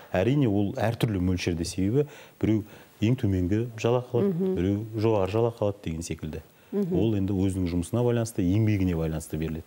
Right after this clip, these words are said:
Speaker 2: Яғни, ә, мүмкіндігі шектеулі жан дүниеден,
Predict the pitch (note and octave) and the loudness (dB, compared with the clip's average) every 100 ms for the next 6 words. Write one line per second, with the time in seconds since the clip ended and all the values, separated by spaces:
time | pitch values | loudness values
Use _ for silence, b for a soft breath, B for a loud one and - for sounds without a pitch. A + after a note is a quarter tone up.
0 | - B B B A3 A#3 B3+ D4+ - G3 | -16 B B B -2 2 2 2 0 -2
1 | G3+ G3 G3 F#3+ G3 G3 F3+ F3+ - - | -2 -2 -4 -4 -4 -4 -6 -8 -12 -14
2 | F2+ F#3 G3+ B3 A#3 C#4 C#4+ A3+ - A3+ | -8 -2 2 2 2 0 0 -4 -2 0
3 | G3 E3 D#3 G#3 C#4+ D4+ E3+ F#3+ G#3 F#3 | 0 -2 -4 -2 -2 -4 -2 0 2 0
4 | F#3 E3+ | 0 -2